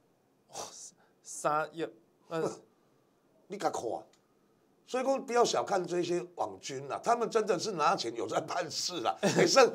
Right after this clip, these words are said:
Speaker 2: 有拿钱有办事啦，这有一个
Speaker 1: 对。
Speaker 2: 一个职业道德，但是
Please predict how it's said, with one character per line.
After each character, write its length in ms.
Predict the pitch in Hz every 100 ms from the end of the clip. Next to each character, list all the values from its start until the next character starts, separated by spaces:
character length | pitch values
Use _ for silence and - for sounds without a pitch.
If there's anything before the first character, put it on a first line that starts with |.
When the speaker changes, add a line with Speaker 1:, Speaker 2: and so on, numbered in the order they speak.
| - - _
Speaker 2:
有 180 | 208 180
拿 200 | 170 240
钱 180 | - 170
有 140 | 143
办 220 | 226 196
事 160 | 175 196
啦， 100 | 160
这 140 | 147
有 200 | 220 147
一 60 | 202
个 200 | 165 151 - - - -
Speaker 1:
对。 220 | 208 180
Speaker 2:
一 20 |
个 40 | -
职 180 | 185 214
业 120 | 220
道 280 | - 233 160
德， 220 | 120 104 - -
但 240 | - 254 220
是 300 | 196 214